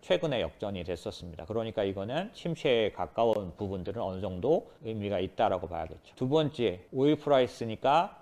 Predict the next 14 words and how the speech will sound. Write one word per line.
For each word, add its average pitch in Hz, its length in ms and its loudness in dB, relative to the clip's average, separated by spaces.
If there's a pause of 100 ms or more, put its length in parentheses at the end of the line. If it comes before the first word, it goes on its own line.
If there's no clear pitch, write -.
(200)
유가. 120 600 2
유가와 170 640 12
리세션도 151 760 2
상당히 165 560 0
가까웠습니다. 131 1040 4
과거에는 101 720 -4
보시면은 117 720 -2
유가가 127 680 6 (140)
일정 147 500 2
부분 110 440 0
오십 135 380 2
프로 170 200 6
이상 127 220 2
올랐을 101 420 2